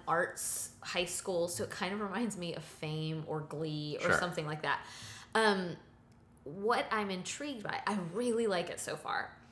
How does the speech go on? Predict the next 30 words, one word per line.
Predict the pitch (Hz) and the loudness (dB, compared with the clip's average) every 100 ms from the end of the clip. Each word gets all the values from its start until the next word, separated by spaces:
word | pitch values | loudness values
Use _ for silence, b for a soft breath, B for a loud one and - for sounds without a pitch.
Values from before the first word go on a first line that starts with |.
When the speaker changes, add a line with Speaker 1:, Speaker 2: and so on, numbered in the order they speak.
| B B B - - - - - | B B B -20 -20 -20 -20 8
Speaker 1:
It, | 214 220 220 - | 10 10 8 4
there | 214 170 | 6 6
are | 165 | 2
no | 170 175 | 2 2
chapter | 175 - - - - | 2 -2 -4 -4 -8
breaks | - - - 120 | -8 -8 -4 0
Speaker 2:
Mm-hmm. | 101 85 78 - | 2 0 -4 -4
Speaker 1:
ever | 185 175 180 | -2 2 2
anywhere. | - 156 110 80 - 202 - B B B B - - | 2 -2 -4 -6 -6 -12 -18 B B B B -20 -2
Speaker 2:
Okay. | 101 98 85 | 0 2 2
Speaker 1:
So, | - 226 | 6 8
like, | 196 156 - | 8 4 2
it's | 220 233 - | 0 2 0
taking | - 254 - 294 | 4 4 4 -2
me | 269 240 | 0 0
a | 190 | 0
minute | 180 170 170 165 - - | 0 0 0 -2 -6 -4
n- | - | 2
Speaker 2:
Yeah. | - 160 160 | 2 4 4
Speaker 1:
not | 269 330 403 | 4 4 2
to | - | 4
adjust | 381 208 233 233 | 4 4 2 2
to | - | -2
the | 202 180 | -2 -2
rhythm | 196 339 392 208 165 | -2 -2 0 0 0
because | 170 - 233 | 0 -2 0
the | 220 | -2
writing | 196 240 330 247 | -2 -4 -2 0
is | 175 | 0
outstanding. | 160 151 - - 294 285 214 | 0 0 -2 -6 -4 -2 -2